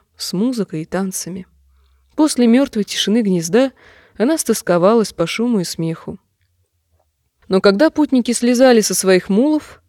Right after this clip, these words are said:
во дворе появился один из гвардейцев Петира. "Леди Алейна, лорд-протектор вас ожидает". "Так он вернулся?"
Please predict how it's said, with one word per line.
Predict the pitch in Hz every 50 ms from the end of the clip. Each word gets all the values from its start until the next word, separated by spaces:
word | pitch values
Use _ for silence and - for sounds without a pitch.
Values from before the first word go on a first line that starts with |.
| _ -
во | 180 175
дворе | 170 165 160 170 165 214 269
появился | - - 208 185 165 170 214 240 - - 202
один | 175 156 170 214 247
из | 262 233
гвардейцев | 190 180 170 156 151 175 185 - - 175 -
Петира. | - 175 170 - - - 180 147 - - - _ _ _ _ _ _ _ _ _ _ _ _ _ _ _ _ _ _ _ _ _ _
"Леди | - 196 240 262 214 202
Алейна, | 226 220 220 220 208 185 170 165 165
лорд-протектор | 165 202 262 294 - _ - 285 269 - 233 240 247 - - 262
вас | 233 202 220 220 -
ожидает". | 226 208 220 226 180 180 180 180 180 175 - - - _ _ _ _ _ _ _ _ _ _ _ _ _ _ _ _ _ _ _ _ _
"Так | - - -
он | 202 214 220
вернулся?" | 208 202 208 196 190 196 240 208 196 - - 202 175